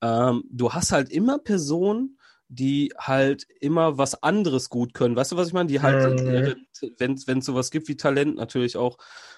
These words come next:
Speaker 1: ähm, die dann halt, der eine kann gut Twists machen,
Speaker 2: Jo.
Speaker 1: dann hast du da einen stehen, der kann irgendwie, was weiß ich, Prezis machen, dreizehn Fuß.
Speaker 2: Ja.
Speaker 1: Und, äh, der, der, der wird sich niemals an den Twist trauen. Das war
Speaker 2: Ja.
Speaker 1: bei Leroy auch so, so ein Point, so der,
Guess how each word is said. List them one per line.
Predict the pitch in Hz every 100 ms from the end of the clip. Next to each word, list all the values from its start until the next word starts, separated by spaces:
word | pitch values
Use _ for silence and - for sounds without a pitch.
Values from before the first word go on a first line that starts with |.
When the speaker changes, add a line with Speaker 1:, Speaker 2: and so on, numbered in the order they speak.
| _ -
Speaker 1:
ähm, | 131 131 127 127 _ _ _ _ _ -
die | 117 135
dann | 135 135 131
halt, | - 131 131 131
der | 123
eine | 135 147 135
kann | 156 139
gut | 131 139 135
Twists | - 156 160 - -
machen, | 156 151 - 151 147 -
Speaker 2:
Jo. | 120 110
Speaker 1:
dann | 123 135 139
hast | 139
du | 156
da | 139 131
einen | 139
stehen, | 135 - 147 147
der | 135
kann | 151 143
irgendwie, | 131 139 139 131
was | 139 135
weiß | 135
ich, | 135 -
Prezis | - 151 156 - 147 -
machen, | 143 139 139
dreizehn | 131 135 139 127
Fuß. | - 113 110
Speaker 2:
Ja. | - - - _ -
Speaker 1:
Und, | 143 143 139 -
äh, | 135 131
der, | 131 131
der, | 123 127
der | 117 120 113
wird | 127
sich | 127 127
niemals | 147 170 151 143
an | 127
den | 131 127
Twist | - 190 -
trauen. | - 120 117 - -
Das | 127
war | 143
Speaker 2:
Ja. | 139
Speaker 1:
bei | 139
Leroy | 143 160
auch | 147 _ -
so, | - 127 101
so | 117
ein | 117
Point, | 117 117 110
so | 117
der, | 113 113